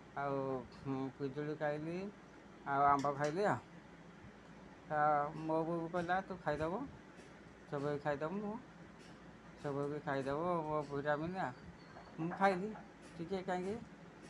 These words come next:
ଲୁଣିଆ ଲୁଣିଆ ଲାଗିଲା। କହିଲେ, ଇଏ ସାଙ୍ଗ ପ-,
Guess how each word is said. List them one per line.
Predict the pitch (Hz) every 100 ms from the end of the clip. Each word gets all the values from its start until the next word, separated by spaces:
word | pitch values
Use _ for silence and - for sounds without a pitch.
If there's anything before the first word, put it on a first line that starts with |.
| - 139
ଲୁଣିଆ | 143 151 156 143
ଲୁଣିଆ | 120 117 107
ଲାଗିଲା। | 101 - - - - -
କହିଲେ, | - 131 139 151 143
ଇଏ | 135
ସାଙ୍ଗ | 139 143 143
ପ-, | 143 147